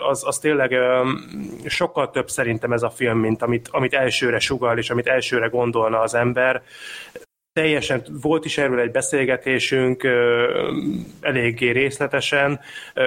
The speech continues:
Freddy nagyon ellenezte ezt, hogy, ö, a utolsó fél órára gyakorlatilag stílust vált a film, és ez teljesen jogos, viszont, ö, én úgy gondolom, hogy,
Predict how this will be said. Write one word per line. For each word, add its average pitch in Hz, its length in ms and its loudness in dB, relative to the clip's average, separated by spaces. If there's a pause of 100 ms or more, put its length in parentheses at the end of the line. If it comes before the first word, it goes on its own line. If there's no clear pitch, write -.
Freddy 127 640 0
nagyon 139 300 0
ellenezte 143 580 0
ezt, 139 300 0
hogy, 127 360 0
ö, 123 460 4
a 117 560 4
utolsó 135 440 0
fél 127 240 0
órára 120 300 2
gyakorlatilag 117 560 -4
stílust 123 460 -2
vált 135 260 0
a 143 60 0
film, 143 400 0
és 123 440 -2 (340)
ez - 120 -4
teljesen 127 420 0
jogos, 120 540 0 (360)
viszont, 127 600 0
ö, 127 260 4
én 131 260 0
úgy 131 140 2
gondolom, 120 500 2
hogy, 117 460 -2